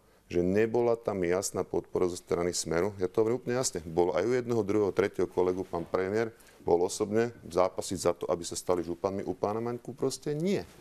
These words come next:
Pred druhým kolom. A posledné, čo poviem ešte k tomu. Nie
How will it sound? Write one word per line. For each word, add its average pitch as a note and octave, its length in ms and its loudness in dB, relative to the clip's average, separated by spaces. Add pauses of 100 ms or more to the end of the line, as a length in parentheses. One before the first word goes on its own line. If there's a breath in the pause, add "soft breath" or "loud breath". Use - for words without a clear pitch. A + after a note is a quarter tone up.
(220 loud breath)
Pred G#2 160 6
druhým G2+ 240 0
kolom. F2+ 160 2
A F#2+ 80 -2
posledné, C3+ 480 0
čo - 160 -8
poviem F2+ 320 2
ešte F2 240 -6
k - 80 -20
tomu. E2+ 240 2 (880 loud breath)
Nie G#2 500 2